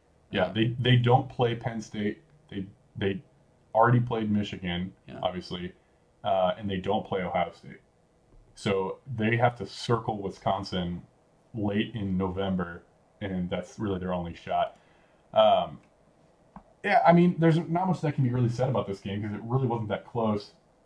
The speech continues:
Speaker 1: And since it's the first game, we really don't know what it means, right?
Speaker 2: No.
Speaker 1: Michigan putting up forty-nine on a Minnesota team, that, that looks good,
Speaker 2: Yeah.
Speaker 1: right?
Speaker 2: I
Speaker 1: But
Speaker 2: mean, Michigan
Speaker 1: does
Speaker 2: looked
Speaker 1: it?
Speaker 2: good, but we don't know yet.
Speaker 1: Yeah, we don't know. It's game one. Minnesota may not be what we think they are.
Speaker 2: Exactly.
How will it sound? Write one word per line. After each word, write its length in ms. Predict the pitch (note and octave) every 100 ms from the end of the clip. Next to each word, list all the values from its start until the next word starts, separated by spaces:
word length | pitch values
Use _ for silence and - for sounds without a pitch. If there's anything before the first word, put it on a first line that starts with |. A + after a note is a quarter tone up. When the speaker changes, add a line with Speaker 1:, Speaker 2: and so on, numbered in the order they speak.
| _ _ -
Speaker 1:
And 320 | A#2+ G#2+ G2
since 220 | - A#2+
it's 120 | A#2+ -
the 100 | G#2
first 320 | - A#2 A#2
game, 220 | A#2+ A#2
we 100 | G#2
really 260 | G#2 A#2 A2+
don't 220 | G#2 G2+
know 100 | G#2
what 160 | G2 F#2
it 100 | G2
means, 380 | F#2+ G2 E2+ -
right? 260 | F#2 F#2+
Speaker 2:
No. 200 | C#3 A#2 A2
Speaker 1:
Michigan 320 | A#2+ C3+ B2
putting 220 | B2 B2
up 140 | G#2 -
forty-nine 580 | B2 A2+ G2 G#2 G#2+ G#2+
on 200 | G2 F#2+
a 40 |
Minnesota 440 | F#2+ F#2+ - A2+
team, 220 | A2 G2 F#2+
that, 160 | G#2 - _ _ _ _ _ -
that 120 | A2+
looks 240 | D3 - A2 - _ -
good, 720 | A2+ D3+ C#3+ A#2+ C#3 E3 D#3+ _ -
Speaker 2:
Yeah. 100 | A2
Speaker 1:
right? 280 | B2+ - -
Speaker 2:
I 60 | A#3
Speaker 1:
But 80 |
Speaker 2:
mean, 180 | C4+ B3+
Michigan 260 | B3 C#4 C#4+
Speaker 1:
does 200 | - B2+
Speaker 2:
looked 140 | -
Speaker 1:
it? 40 | E3
Speaker 2:
good, 320 | A3 D#3 -
but 160 | C#3
we 120 | D3 E3
don't 200 | F3+ F#3+
know 140 | A3
yet. 220 | A#2 F#2 -
Speaker 1:
Yeah, 200 | D3 A#2
we 80 |
don't 160 | B2 C3+
know. 180 | C#3 G2
It's 140 | G2
game 260 | - B2+ A#2
one. 180 | A#2+ G#2
Minnesota 380 | A#2+ A#2+ C3 A#2+
may 140 | A2
not 220 | A#2 A2+
be 100 | A2
what 160 | A2 A2
we 100 | G#2+
think 240 | B2+ D3+
they 120 | F#2
are. 100 | D#2+ E2+
Speaker 2:
Exactly. 400 | C3 A#2+ -